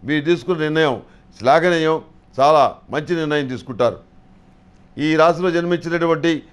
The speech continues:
విద్యార్థులు, విద్యార్థులు ప్రతిరోజు కూడాను సర్పదోష నివారణ చూర్ణంతో స్నానం చేయటం, అదేవిధంగా క్రమశిక్షణాయుతమైన జీవితం గడపటం, దుష్ట స్నేహితులతోటి సావాసాలు మానుకోవటం, two wheeler vehicles నడపటం అసలు ఆపేయటం,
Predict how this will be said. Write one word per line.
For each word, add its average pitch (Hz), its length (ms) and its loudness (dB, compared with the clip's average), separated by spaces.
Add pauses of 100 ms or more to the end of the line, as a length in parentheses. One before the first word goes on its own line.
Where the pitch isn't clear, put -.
(100)
విద్యార్థులు, 165 500 0
విద్యార్థులు 160 680 0 (580)
ప్రతిరోజు 170 400 0
కూడాను 170 380 0 (280)
సర్పదోష 165 460 0
నివారణ 165 480 2
చూర్ణంతో 151 320 -2
స్నానం 151 400 -2
చేయటం, 165 340 0 (1000)
అదేవిధంగా 170 640 2 (420)
క్రమశిక్షణాయుతమైన 180 920 -2
జీవితం 160 440 -2
గడపటం, 151 400 0 (560)
దుష్ట 170 280 -6
స్నేహితులతోటి 175 680 -2
సావాసాలు 160 520 2
మానుకోవటం, 165 640 0 (520)
two 170 60 -4
wheeler 202 380 -2
vehicles 175 320 0
నడపటం 160 440 2
అసలు 131 180 -2
ఆపేయటం, 165 500 2